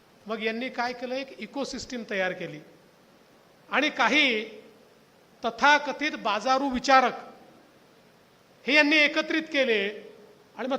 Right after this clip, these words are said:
त्यांनी खाली जाऊन सांगणं चालू केलं की बघा, हे जर निवडून आले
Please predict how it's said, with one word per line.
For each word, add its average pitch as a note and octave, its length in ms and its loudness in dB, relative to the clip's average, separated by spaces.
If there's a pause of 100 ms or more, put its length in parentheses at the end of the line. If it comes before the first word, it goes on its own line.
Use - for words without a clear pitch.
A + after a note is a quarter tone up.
त्यांनी B3 320 -2
खाली B3+ 260 -2
जाऊन C4 200 -4
सांगणं A#3 280 -6
चालू A3 240 -6
केलं F#3+ 500 -6 (580)
की A#3 60 -10
बघा, A3 340 2 (1120)
हे G#3 220 -10
जर A3 180 -4
निवडून A3 300 -4
आले B3 380 4